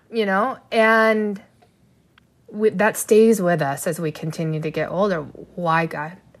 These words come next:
Why, why is this happening? Why, why, why?" And I'm not afraid to ask the whys. I'm not afraid to doubt.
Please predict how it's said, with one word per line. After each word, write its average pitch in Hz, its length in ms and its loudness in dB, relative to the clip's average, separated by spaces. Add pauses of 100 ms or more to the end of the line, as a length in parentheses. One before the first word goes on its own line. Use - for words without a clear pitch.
(120)
Why, 160 540 0 (420)
why 160 220 2
is 160 160 -2
this 156 160 -6
happening? 151 500 -4
Why, 156 640 0
why, 151 300 0
why?" 147 440 -4 (720)
And 175 640 2 (600)
I'm 247 160 -2
not 285 160 4
afraid 226 640 2
to 160 140 -6
ask 151 300 -6
the 160 100 -6
whys. 147 460 -4
I'm 160 140 -2
not 180 160 -2
afraid 208 640 2
to 165 80 -8
doubt. 139 560 -10